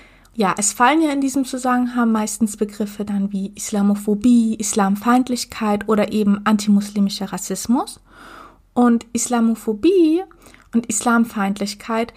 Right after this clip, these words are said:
werden oft synonym verwendet und beschreiben unbegründete Ängste vor dem Islam.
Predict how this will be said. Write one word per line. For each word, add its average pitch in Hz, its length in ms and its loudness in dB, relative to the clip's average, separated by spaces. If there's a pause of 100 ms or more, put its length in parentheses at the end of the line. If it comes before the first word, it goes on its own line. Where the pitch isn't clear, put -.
(200)
werden 220 320 0
oft - 400 -4
synonym 220 540 4
verwendet 220 760 -2
und 226 320 -2
beschreiben 254 560 0 (120)
unbegründete 226 760 0
Ängste 202 460 -2
vor 202 220 -4
dem 180 160 -4
Islam. 196 560 -10